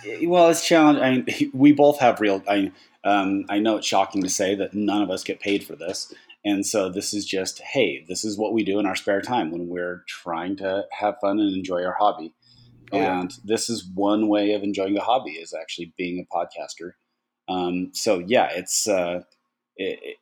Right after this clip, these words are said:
Speaker 1: it certainly, and since we have more of a casual schedule, um, but you and I talked about this, I,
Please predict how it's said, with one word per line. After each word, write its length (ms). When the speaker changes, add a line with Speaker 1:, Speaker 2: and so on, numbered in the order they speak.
Speaker 1:
it 160
certainly, 720
and 120
since 280
we 80
have 280
more 240
of 80
a 40
casual 460
schedule, 540
um, 440
but 240
you 80
and 100
I 80
talked 300
about 160
this, 180
I, 220